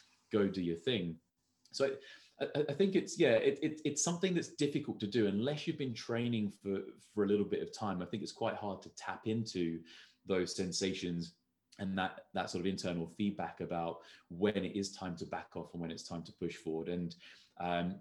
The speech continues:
I think when you can, you've got to try and stick to the plan, because obviously that's, you know, that is how you move forward and get results, by having a plan and progressively, you know,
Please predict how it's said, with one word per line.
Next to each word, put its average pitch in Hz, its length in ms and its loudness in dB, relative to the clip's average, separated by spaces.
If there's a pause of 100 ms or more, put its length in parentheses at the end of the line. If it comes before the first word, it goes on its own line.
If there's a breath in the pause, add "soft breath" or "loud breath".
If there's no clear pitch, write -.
I 90 40 -8
think 98 320 0 (400)
when 101 200 4
you 87 80 -4
can, 120 280 2
you've 101 120 2
got 104 60 2
to 90 80 0
try 95 180 0
and 85 100 -2
stick 101 220 -2
to - 60 -14
the 85 100 -8
plan, 98 320 -2
because 95 200 -2
obviously 90 300 -2
that's, - 320 -2
you 90 80 -2
know, 82 80 -2
that 92 160 0
is 107 160 4
how 92 80 -4
you 90 160 -2
move 90 240 -2
forward 87 200 -2
and 82 100 -4
get 87 160 -4
results, 87 380 -2
by 85 180 -6 (320 loud breath)
having 95 260 0
a 85 60 -2
plan 87 300 -4
and 85 140 -4
progressively, 90 920 -2
you 87 140 -8
know, 82 100 -4